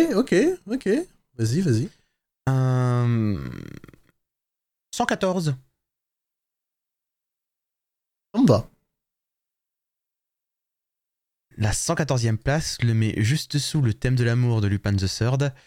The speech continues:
Speaker 2: et, euh, juste au-dessus de Drastic by Soul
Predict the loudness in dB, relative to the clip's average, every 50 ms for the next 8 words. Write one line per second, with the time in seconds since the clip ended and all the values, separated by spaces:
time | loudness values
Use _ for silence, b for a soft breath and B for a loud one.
0 | b b b b b _ _ -2 0 0 0 0 0 -2 -2 0 0 2 2 2
1 | 2 2 2 2 0 0 -2 -2 -4 -8 -10 -12 -10 -6 -6 -2 -2 -2 -2 -2
2 | -2 -2 -2 -2 -2 -2 -2 -2 -2 -2 -4 -4 -4 -2 -2 -2 -2 -2 -4 -8
3 | -6 -4 -2 -2 -2 -2 0 0 0 0 2 0 -2 -2